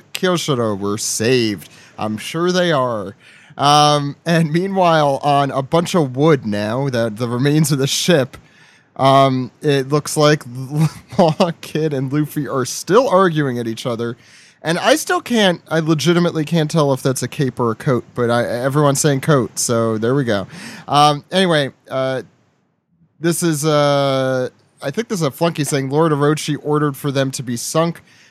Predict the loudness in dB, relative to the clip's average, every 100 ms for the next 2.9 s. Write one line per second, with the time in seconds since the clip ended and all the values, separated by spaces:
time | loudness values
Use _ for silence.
0 | -10 -6 2 4 4 2 0 -2 -2 -2
1 | -2 -6 -8 -12 2 6 8 8 6 2
2 | 0 -4 -6 -6 -4 -2 -2 -4